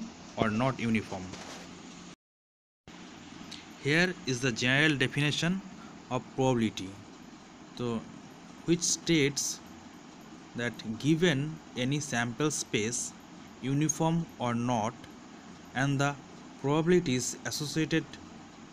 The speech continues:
with the points, we find the probability of an event by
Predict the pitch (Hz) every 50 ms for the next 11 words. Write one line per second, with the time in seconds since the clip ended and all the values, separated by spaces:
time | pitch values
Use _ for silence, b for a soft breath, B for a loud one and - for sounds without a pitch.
0 | - - - 123 135 127 120 113 117 127 120 117 - - - 131 139 143 139 117
1 | 110 127 135 131 - - - - - - - - - - - - - - - -
2 | - 123 120 - - - 131 139 160 175 175 165 139 - - 123 131 123 120 -
3 | - 127 131 147 151 170 165 160 - 117 120 120 - - - - - 113 113 -
4 | 123 117 110 - 120 151 156 143 139 117 113 120 113 - - - - - - -
5 | - - - 120 120 120